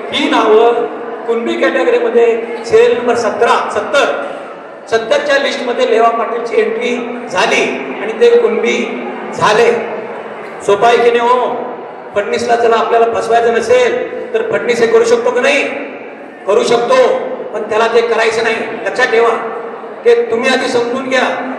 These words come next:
आपल्याला सेंट्रल लिस्टमध्ये पाहिजे आणि त्या सत्तर नंबरमध्ये मराठा म्हणजेच कुणबी, कुणबीची पोट जात म्हण-, म्हणजे मराठा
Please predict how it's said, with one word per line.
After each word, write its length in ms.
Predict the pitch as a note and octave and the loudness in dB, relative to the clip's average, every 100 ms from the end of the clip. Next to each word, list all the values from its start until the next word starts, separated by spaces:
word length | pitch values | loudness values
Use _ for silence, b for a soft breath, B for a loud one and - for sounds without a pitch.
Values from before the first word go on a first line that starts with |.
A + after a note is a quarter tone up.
| - | -8
आपल्याला 360 | - A3+ A#3+ A#3 | -4 2 4 2
सेंट्रल 540 | - A#3 A#3 C4+ C4 | 4 2 4 2 2
लिस्टमध्ये 360 | B3+ A#3+ B3 A#3+ | -2 -2 -2 0
पाहिजे 400 | A#3 A3+ B3+ D4 D#4 - - - | 0 0 2 2 2 -2 -8 -6
आणि 140 | A#3+ | -2
त्या 80 | A#3+ | 0
सत्तर 400 | A#3 A3+ - C#4+ | 2 0 0 0
नंबरमध्ये 840 | C#4 C4+ C#4 C4+ B3+ C4+ D4+ - - - - - | 0 0 0 0 2 2 2 0 -4 -8 -10 -6
मराठा 300 | F#3+ A#3 B3+ | 0 2 2
म्हणजेच 400 | B3 A#3+ B3+ - | 0 2 0 0
कुणबी, 340 | A3+ A#3 - - - - - - - - - | -2 -2 -2 -4 -6 -8 -10 -12 -14 -14 0
कुणबीची 420 | A3 A3 A3+ A3+ A3 | 2 2 0 -2 -4
पोट 420 | - B3+ C#4 - | 0 4 4 4
जात 400 | A#3 B3 - A3+ | 4 2 0 -4
म्हण-, 460 | G#3+ A3 A3 A3 G#3+ | -4 -4 -6 -6 -6
म्हणजे 300 | G#3+ B3 B3 G#3 | -4 0 2 2
मराठा 640 | A3+ A3+ A3+ - - | 2 2 0 -2 -6